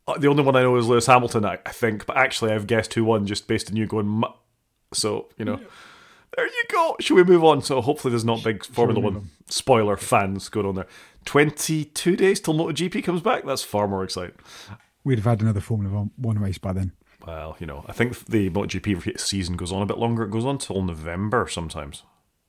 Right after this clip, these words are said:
Speaker 2: One, two.
Speaker 1: Yeah, how many races are there?
Speaker 2: Twenty-three.
Speaker 1: Yeah, it's a bit the same.
Speaker 2: It's, it's got longer over the years, like,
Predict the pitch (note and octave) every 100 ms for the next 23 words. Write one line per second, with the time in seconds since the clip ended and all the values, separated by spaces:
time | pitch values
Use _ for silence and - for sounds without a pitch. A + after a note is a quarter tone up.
0 | _ _ _ - F3+ D3 D3+ - _ _
1 | C3+ C#3+ D#3 F3 F3+ F3+ D#3+ F#2 E2+ D#2+
2 | A2+ - _ _ _ _ _ - - C3+
3 | - G#2+ F2 _ _ G2 F2 - F#2 -
4 | F#2+ E2+ - _ _ _ - _ _ _
5 | D#3 B2+ - C#3+ - C#3 A2 B2+ C3 A2+
6 | G#2 G#2+ G2 F#2+ F#2+ F2 E2 - F2